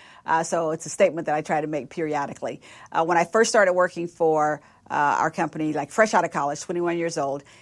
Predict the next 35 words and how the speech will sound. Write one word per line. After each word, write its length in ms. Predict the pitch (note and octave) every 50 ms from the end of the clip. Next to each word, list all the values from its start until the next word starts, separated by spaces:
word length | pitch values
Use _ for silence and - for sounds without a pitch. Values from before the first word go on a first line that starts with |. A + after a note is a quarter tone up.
| - - _
and 140 | - - E3+
I 60 | F3
had 160 | G#3+ A3 G3+
a 60 | G3
boss, 360 | F3+ F#3 E3+ D#3 D#3 E3+ - - -
a, 260 | F3 F3 E3 - E3
a 20 | F3
well-intentioned 840 | F3 F3 A3 A#3+ B3+ C#4 D#4 G#3 G#3 - B3 A3 G3 - F3+ D#3 -
boss. 280 | - - - - -
Let 80 | D#3+ D#3+
me, 160 | F3+ F3 -
let 100 | D#3 F3
me 120 | F3+ F3+
preface 360 | E3+ - G3+ F3 F3+ E3+ D3+ -
this. 260 | - C#3 - - - _ - - - - _ _ _ _ _ _ _ _
My 160 | - E3 F3 E3+
boss's 500 | D#3 F#3+ G#3 A#3 B3 - C#4 B3+ G#3 F#3+
boss, 460 | E3+ G3+ C#3+ F#2 D#3+ - - - - _ _ _ _ -
very 320 | D3 D3 D#3 G#3 A3+ A#3
well-intentioned, 840 | A#3+ A3 A3+ G#3+ G3+ G3+ G3 G3 - G3 E3+ E3+ - E3+ D#3 D#3 D#3 _ _ _ _ _ -
uh, 140 | - E3 E3+
told 340 | E3+ - G#3+ F#3+ F#3+ F#3
me 160 | F3+ F#3+ F#3 F#3
to 140 | - - E3+
take 240 | - - F3+ E3+ D#3+
down 240 | F3 F3 F3 F#3
my 140 | F#3 G3 G#3
braids 480 | G#3+ F3 E3 D3+ D3+ D#3 D#3 - - - _ _ _ _ -
and 180 | - D#3+ E3+
get 180 | D#3 F3 D#3 -
rid 220 | D#3 E3+ E3+ D3
of 240 | C#3+ D#3 D#3+ D#3 -
my 140 | D#3 D3 D3
red 400 | D3+ D#3 D#3 D#3 D#3 - - -
shoes, 460 | - - - E3 B2+ - - - -